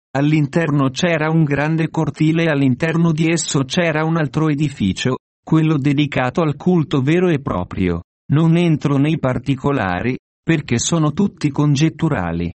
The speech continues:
Comunque al centro di questo edificio sacro c'era una stanza particolare, il Sancta Sanctorum,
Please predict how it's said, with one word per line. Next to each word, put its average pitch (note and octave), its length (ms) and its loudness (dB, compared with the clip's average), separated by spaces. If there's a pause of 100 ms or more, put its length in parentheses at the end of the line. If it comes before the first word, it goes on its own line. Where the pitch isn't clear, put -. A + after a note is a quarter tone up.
(200)
Comunque F3+ 680 2
al C3+ 100 0
centro D#3+ 480 0
di C3+ 140 0
questo D3 400 0
edificio C#3 640 -2
sacro C3 540 -2
c'era D#3 380 0
una D3 180 2
stanza C3+ 520 -2
particolare, B2 1040 -2 (280)
il C#3+ 140 2
Sancta F#3+ 560 -2
Sanctorum, C3+ 960 0